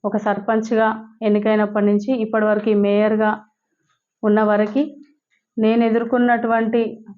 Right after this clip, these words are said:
సవాళ్ళు కానియచ్చు, ప్రతి సవాళ్ళు కానియచ్చు, సమస్యలు కానియచ్చు, వాటన్నిటి పట్ల సహకరించినటువంటి పెద్దలందరూ కూడా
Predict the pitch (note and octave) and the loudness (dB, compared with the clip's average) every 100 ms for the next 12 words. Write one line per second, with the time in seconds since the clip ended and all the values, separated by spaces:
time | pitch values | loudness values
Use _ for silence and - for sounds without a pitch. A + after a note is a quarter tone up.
0 | - A3 G#3+ A3 A3+ A3 G#3+ G#3+ G#3+ A3+ | -4 0 2 2 2 2 2 0 -2 -4
1 | A3 G3+ G3+ G#3+ G3+ G3+ G3+ G3+ G3+ G3 | -4 -4 -4 -2 0 0 0 -2 -6 -8
2 | A#3 A#3 F#3+ G3 G#3 G3+ G3 F#3+ F#3+ F#3+ | -8 -4 -4 -4 -2 -2 0 -2 -2 -4
3 | C4+ D4+ _ _ _ _ G#3 G#3 G#3 G#3+ | -8 -12 _ _ _ _ -4 -2 0 2
4 | A3+ A3+ A#3 A3 A3+ A3 G3+ G3+ G#3 G#3 | 2 0 -2 -2 -2 -2 -2 0 0 -2
5 | G#3 G3 G3 F#3+ G3 F#3+ A3 A3 G#3+ A3 | -2 -4 -2 -4 -4 -2 0 2 2 2
6 | A3+ G#3 G3+ G#3+ G3+ | 2 2 0 0 -4